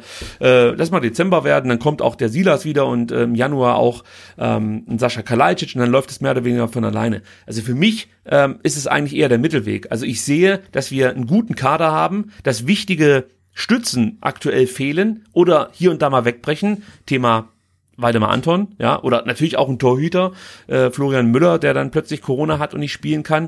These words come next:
Ein Orel Mangala, der nach langer Verletzungspause zurückkommt und vielleicht auch noch mal zwei, drei Spiele gern gehabt hätte, wo er dann einfach nur eingewechselt wird. Aber es geht aktuell nicht, weil dann Spieler sich gelb-rote Karten abholen, sich mit Corona infizieren oder muskuläre Probleme haben. Also der muss auch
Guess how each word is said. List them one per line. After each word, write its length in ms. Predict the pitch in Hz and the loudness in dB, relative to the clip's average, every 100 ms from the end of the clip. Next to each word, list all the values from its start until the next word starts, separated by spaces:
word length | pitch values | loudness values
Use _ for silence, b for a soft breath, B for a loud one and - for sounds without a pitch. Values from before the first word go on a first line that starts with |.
| - | -6
Ein 100 | 139 | 2
Orel 280 | 156 143 120 | 2 4 2
Mangala, 400 | 139 160 151 151 | 2 2 2 0
der 120 | 143 | -2
nach 140 | 139 | -4
langer 240 | 139 151 147 | -4 -4 -2
Verletzungspause 720 | 139 143 151 - 147 143 - | -4 -4 -4 0 0 0 -4
zurückkommt 640 | 139 143 165 156 160 - B B | -2 -2 0 0 -2 -4 B B
und 100 | 135 | -6
vielleicht 380 | 127 147 143 - | 0 0 2 2
auch 100 | 202 | 2
noch 140 | 196 147 | 2 2
mal 320 | 139 135 127 _ _ - | 2 2 0 _ _ -6
zwei, 180 | - 147 | 0 2
drei 160 | 147 | 2
Spiele 320 | 135 - 165 160 | -2 -2 -2 0
gern 180 | 151 | 0
gehabt 300 | 139 139 147 | 0 -2 0
hätte, 220 | 160 156 131 | -2 0 2
wo 80 | |
er 80 | 143 | 2
dann 100 | 131 | 2
einfach 220 | 139 131 | -2 -4
nur 100 | 139 | -2
eingewechselt 480 | 139 202 135 117 - | 0 2 0 -2 -2
wird. 140 | 131 131 | -2 -2
Aber 80 | |
es 80 | 127 | -2
geht 200 | 190 226 | -2 -2
aktuell 360 | - - 113 131 | -6 -4 0 0
nicht, 180 | 165 - | 0 -2
weil 80 | |
dann 240 | 131 131 123 B B B _ _ _ | -2 -2 -6 B B B _ _ _
Spieler 380 | 185 - 170 165 | -8 -4 2 2
sich 160 | 165 165 | 2 0
gelb-rote 400 | 165 160 175 175 | 0 0 -2 -2
Karten 340 | 147 185 185 | -2 -2 0
abholen, 500 | 170 - 180 190 190 | -2 2 4 4 2
sich 140 | 165 | -2
mit 140 | 165 165 | -4 0
Corona 400 | 156 151 180 180 | 0 2 2 2
infizieren 640 | 170 180 170 - 185 180 | 0 -2 -6 0 0 2
oder 100 | 170 | 0
muskuläre 460 | 165 170 160 170 165 | -2 -4 -2 -2 -2
Probleme 360 | 143 185 226 | 0 2 4
haben. 200 | 123 120 | 2 2
Also 140 | 127 120 | 0 0
der 100 | 143 | 0
muss 200 | 185 - | 0 0
auch 260 | 180 190 | -2 -2